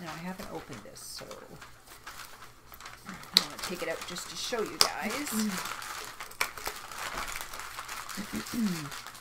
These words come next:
So they came out with two more sizes. So the small one is infant and babies, and the other one is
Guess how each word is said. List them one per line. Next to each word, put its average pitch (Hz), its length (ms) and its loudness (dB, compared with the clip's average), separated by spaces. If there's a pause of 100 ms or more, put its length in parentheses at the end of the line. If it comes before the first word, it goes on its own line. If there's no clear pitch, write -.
(680)
So - 160 0
they 233 120 6
came 269 260 4
out 247 140 10
with 220 180 4
two 311 180 4
more 285 220 8
sizes. 277 720 4 (460)
So - 100 0
the 208 140 2
small 226 400 10
one 226 180 8
is 208 160 6
infant 208 380 4
and 180 160 6
babies, 208 760 4 (220)
and 208 160 8
the 214 160 8
other 247 180 8
one 190 240 8
is 185 560 4